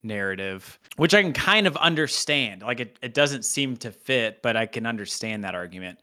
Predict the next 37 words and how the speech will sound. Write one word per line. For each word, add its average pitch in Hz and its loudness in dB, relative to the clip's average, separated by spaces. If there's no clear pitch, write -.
This 294 6
one 277 8
is 202 6
just, 196 4
like, 160 8
it 220 10
honestly 254 8
would 202 8
be, 190 4
I'd 185 8
be 208 8
fine 175 6
with 202 6
the 175 2
kids 160 0
<laughs> - -
dying 165 -2
if 151 -2
it 165 2
was, 151 0
like, 139 2
they 131 0
were 120 -2
spitting 185 8
on 175 6
the 165 8
Ark 165 8
of 151 2
the 151 4
Covenant 131 4
or 127 4
they 131 6
were 131 8
actually, 147 4
like, 123 2
harassing 139 4
and 117 -4